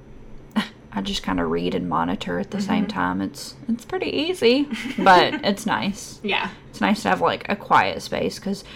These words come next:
Speaker 1: Ryan always, like, harasses me when I'm reading. He's like, "Come on, let's go watch T V," or, "Let's go play on the Switch," or, "Let's go do this, that, or the other." And I'm like, "Hold on, the book's too good.
Speaker 2: Mm-hmm.
Speaker 1: I can't."
Speaker 2: Yeah. I really do want you to read this book when I'm done. Well, okay,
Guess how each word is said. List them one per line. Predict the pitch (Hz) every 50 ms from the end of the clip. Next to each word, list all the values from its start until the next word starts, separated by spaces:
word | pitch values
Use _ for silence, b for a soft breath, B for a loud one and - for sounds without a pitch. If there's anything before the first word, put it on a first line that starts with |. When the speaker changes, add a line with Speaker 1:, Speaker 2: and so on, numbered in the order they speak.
| B B -
Speaker 1:
Ryan | - - 180 180 180 175
always, | 175 170 160 156 160 160
like, | 151 - -
harasses | - - - - - - - - - -
me | - -
when | - 95 -
I'm | - - -
reading. | - - - - 185
He's | 180 202 208 220
like, | 226 233 -
"Come | - 285
on, | 302 311 320 320 302 285 262 240
let's | 240 240 247 -
go | - 269
watch | 269 277 285 277 - -
T | - 254 247 262
V," | 262 233 208 190 180
or, | 180
"Let's | 180 185 196 190
go | - 247 247 240
play | 240 - 247 240 233 226 233 233 220 B B B B B
on | 226 226 226
the | 226
Switch," | 214 - - 214 233 254 226 214 247 240 -
or, | 208
"Let's | 196 202 208 208 -
go | - 247 247
do | 254 240
this, | 233 233 226 -
that, | 247 233 233
or | 240
the | 226 233 220
other." | 220 220 226
And | 104 101
I'm | 98 -
like, | - -
"Hold | - 202 196 -
on, | - -
the | 196
book's | - 190 - - -
too | - -
good. | - - - - - - - -
Speaker 2:
Mm-hmm. | 226 269 240 277 269 262
Speaker 1:
I | 208 190
can't." | - - - - - - - - -
Speaker 2:
Yeah. | 196 175 - - - 196 - B B B B B B B B B B B B
I | 190
really | 202 208 220 226 208
do | 175 165
want | 160 - - -
you | 170
to | 175
read | 175 175 165 -
this | 185 180 -
book | - 170 - -
when | 190 165
I'm | 165 160 -
done. | - - - - - - -
Well, | 185 170 165 160 - - - - - - 202
okay, | 190 - - - - 185